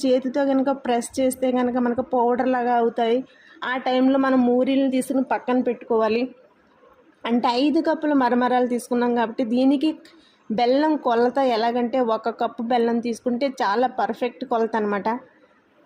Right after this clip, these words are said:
స్వీట్‌నెస్ కూడా కరెక్ట్గా సరిపోతుంది. అంటే దీనిలో ఎక్కువ వాటర్ యాడ్ చేయకోకుండా ఒక టూ spoons of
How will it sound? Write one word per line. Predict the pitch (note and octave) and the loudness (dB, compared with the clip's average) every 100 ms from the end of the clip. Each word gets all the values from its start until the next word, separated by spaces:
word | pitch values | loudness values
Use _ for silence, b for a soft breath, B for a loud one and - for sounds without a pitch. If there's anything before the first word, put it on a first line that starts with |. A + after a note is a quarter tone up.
| _ _ _ _ _ _ D#4 | _ _ _ _ _ _ -16
స్వీట్‌నెస్ | - C#4+ D4+ C#4 D4 - | -4 -2 0 -2 -4 -2
కూడా | C#4+ C#4 | -2 -2
కరెక్ట్గా | B3 G#3+ B3 | -4 -6 -6
సరిపోతుంది. | - B3+ A#3 A#3+ A#3 A3+ A3 C#4+ - - - | -2 -2 0 -2 -2 -2 0 -2 -6 -20 -6
అంటే | B3 C4 | -2 0
దీనిలో | C4 C#4 D4 | 2 2 2
ఎక్కువ | C#4 - - D4 B3 | 0 -2 -4 -2 0
వాటర్ | B3 B3+ C4+ | 0 0 0
యాడ్ | A#3+ A3+ | -2 -2
చేయకోకుండా | B3+ B3+ A#3+ B3 B3 | -2 -2 -2 0 0
ఒక | B3 | -2
టూ | A#3+ C4+ C4+ C#4 C4+ - | -2 -2 0 2 0 -4
spoons | - B3+ C4+ C4+ | -4 0 2 2
of | C4 | 0